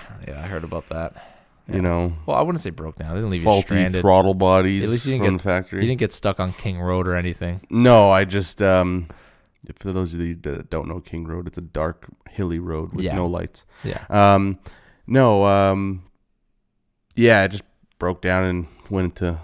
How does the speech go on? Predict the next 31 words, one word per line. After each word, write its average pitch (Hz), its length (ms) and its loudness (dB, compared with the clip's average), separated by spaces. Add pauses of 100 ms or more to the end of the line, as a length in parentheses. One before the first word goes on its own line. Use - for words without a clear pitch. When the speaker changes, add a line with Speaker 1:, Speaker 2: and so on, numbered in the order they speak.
(120)
Speaker 2:
limp 90 360 -2
mode, 90 380 -2
and 85 240 -6 (260)
Speaker 1:
I 113 60 -4
kinda 185 240 4
like 127 340 2
Speaker 2:
I 104 100 6
Speaker 1:
how 110 140 6
Speaker 2:
limped 107 280 4
the 95 200 -2
w-, 90 200 -2 (300)
the 85 140 -8
w-, 90 280 -2
<laughs> - 20 0
all 95 100 0
my 101 180 2
way 98 260 2
to, 104 260 -10 (100)
to 92 160 -14
Speaker 1:
I 110 60 -6
Speaker 2:
the 95 60 -8
Speaker 1:
kinda, 147 180 4
Speaker 2:
Ford 139 100 0
dealer. 90 240 -6 (140)
Speaker 1:
I - 60 -8
kinda 147 200 0
like 120 240 0
how 104 440 0
your 113 420 -2
definition 107 640 -4
of, 92 260 -6